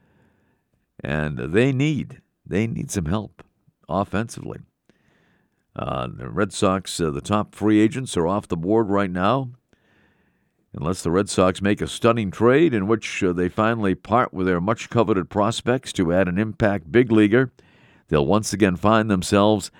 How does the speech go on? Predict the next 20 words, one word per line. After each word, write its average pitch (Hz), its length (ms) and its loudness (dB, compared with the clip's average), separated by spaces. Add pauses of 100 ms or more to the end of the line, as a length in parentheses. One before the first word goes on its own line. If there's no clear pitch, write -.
(200)
in 78 160 -2
the 92 140 4
uncomfortable 101 800 2
position 120 500 -2
of 73 180 -4
being 90 420 0
picked - 340 -2 (480)
to 85 100 -6
finish - 680 -2 (140)
in 73 480 0 (440)
last 107 680 2 (540)
place. - 680 -4 (1400)
And 78 160 -4
there 98 180 6
is 95 120 2
no 113 280 6
way, 107 500 4 (160)
with 76 160 -4
the 69 120 -4
resources 98 840 2